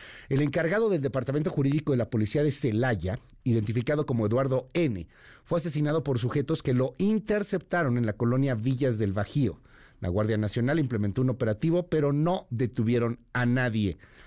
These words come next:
Hasta el momento han sido asesinados nueve agentes de la corporación en menos de seis meses del año. Y le cuento también que allá en Oaxaca, ayer jueves, se registró una celada,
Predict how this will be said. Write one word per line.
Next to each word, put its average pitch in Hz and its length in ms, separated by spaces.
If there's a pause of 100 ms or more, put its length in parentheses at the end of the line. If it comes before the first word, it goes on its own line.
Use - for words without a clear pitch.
(120)
Hasta 107 240
el 120 80
momento 175 340
han 165 80
sido 170 160
asesinados 143 720
nueve 180 240
agentes 110 360
de 104 60
la 92 100
corporación 101 680 (100)
en 151 200
menos 90 500
de 101 160
seis 76 280
meses 76 380
del 90 160
año. 95 300 (800)
Y 127 100
le 127 80
cuento 147 240
también 123 360
que 120 100
allá 98 120
en 101 100
Oaxaca, 113 480 (920)
ayer 117 260
jueves, 101 560
se - 240
registró 120 580
una 165 280
celada, 131 680